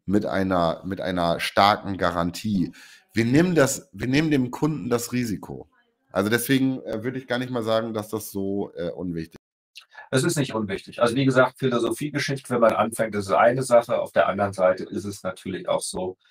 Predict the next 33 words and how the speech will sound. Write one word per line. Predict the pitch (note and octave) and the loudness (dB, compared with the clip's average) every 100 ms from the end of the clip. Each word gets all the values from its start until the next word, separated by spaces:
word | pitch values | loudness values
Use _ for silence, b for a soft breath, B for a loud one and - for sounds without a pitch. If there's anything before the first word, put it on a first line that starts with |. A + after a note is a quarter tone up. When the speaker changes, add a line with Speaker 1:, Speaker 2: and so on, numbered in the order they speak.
| b b - | b b -2
Speaker 2:
wenn | G2+ | 0
du | G#2 | 2
weißt, | G#2+ G#2 B2 C3+ - | 6 6 6 2 -4
dass | G#2 | -10
du | - G#2+ | -6 -4
Ergebnisse | A2 G2 F#2 B2+ D3+ D#3 A#2 G#2 - - - _ _ _ | -4 -6 -4 2 2 2 -4 -4 -4 -8 -10 _ _ _
definitiv | F#2+ F2 F2+ D3 - C3 A2+ A2+ - A2 - - | -16 -10 0 2 2 0 0 -4 -4 -6 -6 -8
produzierst, | - G2+ G2 - - C#3 C3 F#2 - - _ _ _ _ _ _ _ - | -8 -4 -4 -4 -4 2 2 2 -4 -16 _ _ _ _ _ _ _ 2
ähm, | G2+ F#2+ F2+ F2+ E2+ - _ _ _ _ _ _ _ _ _ _ _ _ _ _ | 4 4 0 -6 -12 -14 _ _ _ _ _ _ _ _ _ _ _ _ _ _
dann | G#2+ G#2 G2+ | 2 2 2
kannst | A2+ A2+ - | 2 2 -4
du | A2+ | -8
für | - G#2+ | -6 -4
dein | - G#2 A2 A2+ | 2 4 4 0
Produkt | G#2 A2 - A2 | -10 -8 -4 2
einstehen | A#2 C#3 - G#2 G#2 G#2+ | 2 2 -2 -6 -6 -4
und | G#2 G2 | -6 -4
nur | G2+ | -2
wenn | G#2+ | 2
der | G2 - | 2 2
andere | B2 A#2+ A#2 | 0 0 -2
natürlich | G#2 - G#2 G#2 | -2 -4 -8 -6
nicht | G2+ | -4
mitmacht, | A#2+ C#3 - - - | -2 0 0 -2 -2
also | F2 | -6
man | F#2 | -4
kann | F#2 G2 | -2 -2
nie | G2+ | 0
eine | G#2 | 0
Garantie | G2+ F#2+ F2+ A#2 | 0 0 -2 -4
dafür | G#2 - F#2+ | -4 -4 -2
übernehmen, | F#2+ F#2 G2 G2+ | -2 0 -2 0
ja. | F#2+ A2+ A#2+ | 4 4 4